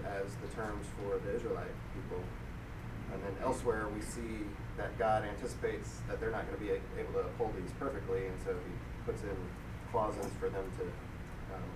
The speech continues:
overcome that. But, but essentially, these are the t-,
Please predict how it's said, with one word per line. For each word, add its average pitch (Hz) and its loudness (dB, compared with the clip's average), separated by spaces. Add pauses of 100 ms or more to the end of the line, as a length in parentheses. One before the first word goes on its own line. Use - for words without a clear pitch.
overcome - 0
that. 107 2
But, - 0 (560)
but 117 0
essentially, 117 4
these 123 0
are 117 6
the 107 4
t-, - -4